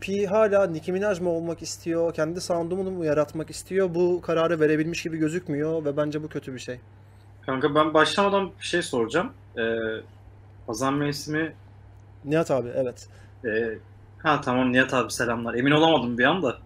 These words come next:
Speaker 1: Hatta senin için gelmiş ve bana, <laughs> bana küs şu
Speaker 2: Evet
Speaker 1: an.
Speaker 2: işte o yüzden emin olamadım. Bir, bir korktum birden ne oluyor diye.
Speaker 1: Bu, haklı olarak bana küs şu an.
Speaker 2: Selamlar.
Speaker 1: Biraz hayırsızlık yaptım ben yine son dönemde.
Speaker 2: Telafi edersin diye umuyorum.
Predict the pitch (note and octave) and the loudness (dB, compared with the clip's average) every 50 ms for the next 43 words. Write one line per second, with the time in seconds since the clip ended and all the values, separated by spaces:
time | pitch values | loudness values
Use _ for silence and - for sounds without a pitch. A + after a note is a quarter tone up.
0 | - - C#3+ - - F#3 - - E3+ D#3+ E3+ E3 - - D3 C3+ C3 B2+ B2+ C3 | -4 -4 -2 4 4 4 6 6 4 4 4 2 0 0 0 0 0 0 -2 -2
1 | B2+ - - - G3 D3+ C#3+ C#3 C3+ C#3 C3+ - - D3 C3+ - A3+ E3+ D3 D3 | -4 -6 -2 -2 -2 0 0 -4 -4 -4 -6 -8 -12 -12 -4 -2 -2 -2 0 -2
2 | D3+ D3 D3+ D3 - E3 C#3+ C#3+ D#3 E3+ D3+ C3 - - D3 C#3 D#3 D#3+ D3 E3+ | 0 0 0 -2 -2 2 6 8 10 10 8 6 4 4 6 6 6 8 8 6
3 | D#3+ D#3 D3+ D3 D3 C#3+ C#3+ C#3 C#3 C3+ C#3 C#3 C3 E3 E3+ D#3+ C#3+ E3+ - - | 6 6 6 6 6 6 6 4 4 2 0 2 4 6 6 6 4 0 2 6
4 | F#3 F3 F3 - - F#3 F#3+ D#3 C3 A#2+ B2 B2 A#2+ C3 C3+ C#3 C3 B2+ A#2 A2+ | 6 6 6 4 -2 0 0 0 2 2 0 0 0 0 0 2 2 2 2 2
5 | B2 A2+ - - - - - - - - - - - - C3 C3 - - - C3 | 0 -4 -4 -8 -12 -16 -16 -16 -18 -18 -16 -20 -18 -14 -14 -14 -14 -12 -6 2
6 | C#3+ D3 C#3+ - E3+ F3+ E3+ D#3 D#3 E3+ D#3+ - D3+ D3 D3+ C#3+ - D3+ - - | 2 2 2 6 6 6 8 8 6 6 6 2 0 0 0 -2 -4 -8 -4 0
7 | D3 C3 B2+ C3 C3 C#3+ C#3 - - C#3+ C#3+ C3+ - C#3 C3 C3 B2 C3+ B2 A#2 | 2 2 4 4 4 4 4 4 4 2 2 2 0 -2 -6 -6 -4 -6 -6 -6
8 | - A#2+ B2 B2 A#2+ A#2+ A#2+ A#2+ A2+ - B2 A#2+ A#2+ A#2 A#2 A#2 A#2+ A#2+ - - | -8 -10 -10 -10 -10 -10 -10 -12 -10 -10 -12 -10 -10 -12 -12 -12 -14 -14 -16 -20
9 | - - - - - - - - - - - - E3+ E3+ F3 F3 F3 F#3 E3+ E3+ | -20 -20 -20 -20 -20 -20 -20 -20 -20 -20 -4 -2 2 4 4 4 6 6 6 8
10 | F3+ F3 - - D3 A#2 A2 A2+ A2 G#2+ G#2+ G#2+ G#2+ A2 | 8 6 6 2 -4 -6 -6 -6 -6 -6 -8 -8 -10 -6